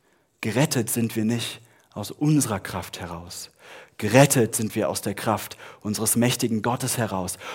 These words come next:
Und wenn unsere Gemeinde mal nicht hundert Prozent so läuft, wie die perfekte Gemeinde sein sollte, obwohl unsere Gemeinde schon relativ nah dran kommt natürlich,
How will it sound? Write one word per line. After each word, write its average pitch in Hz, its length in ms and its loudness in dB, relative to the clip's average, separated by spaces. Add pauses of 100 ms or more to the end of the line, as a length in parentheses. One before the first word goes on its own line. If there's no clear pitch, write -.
(120)
Und 139 140 4
wenn 156 100 12
unsere 160 220 8
Gemeinde 156 400 10
mal 143 200 8
nicht 151 220 6
hundert 240 280 12
Prozent 190 420 8
so 180 100 8
läuft, 160 340 10
wie 156 60 0
die 151 80 4
perfekte 175 420 6
Gemeinde 147 380 10
sein 160 320 12
sollte, 143 580 10 (400)
obwohl 233 220 4
unsere 139 180 6
Gemeinde 123 300 6
schon 104 220 -4
relativ 104 400 0
nah 92 160 -8
dran 104 240 -6
kommt 101 180 -8
natürlich, 110 460 -6